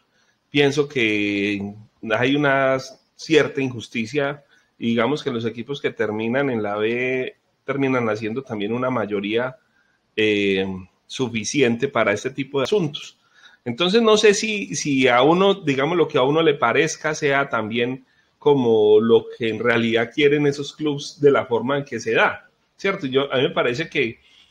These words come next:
que finalmente encontraron un, un fixture que, que sirviera como a todos los intereses.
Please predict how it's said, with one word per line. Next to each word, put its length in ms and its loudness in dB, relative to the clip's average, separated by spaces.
que 160 0
finalmente 560 0
encontraron 640 0
un, 420 -4
un 160 -4
fixture 480 -4
que, 420 -2
que 160 2
sirviera 760 0
como 260 0
a 100 0
todos 220 4
los 160 2
intereses. 880 -2